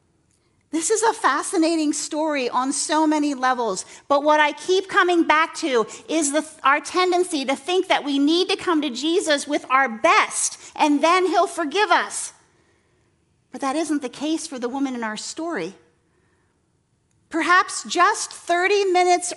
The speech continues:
earlier, she was literally sleeping with another woman's husband. Thirty minutes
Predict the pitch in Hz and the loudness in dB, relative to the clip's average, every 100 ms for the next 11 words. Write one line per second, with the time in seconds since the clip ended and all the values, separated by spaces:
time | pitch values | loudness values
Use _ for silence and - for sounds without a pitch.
0 | - 330 349 330 262 208 226 254 - 320 | -4 0 2 2 2 4 2 2 0 0
1 | 359 294 330 330 294 285 - - 381 427 | 0 0 0 0 0 -2 -2 0 0 2
2 | 427 370 320 320 294 294 311 339 339 285 | 2 2 2 2 2 4 4 2 0 2
3 | 311 320 320 320 - 339 311 269 262 185 | 2 4 2 0 0 2 2 0 -4 -4
4 | 156 - _ _ - - 302 359 381 403 | -6 -16 _ _ -20 -6 0 2 4 2
5 | 381 370 349 349 | 2 2 2 -2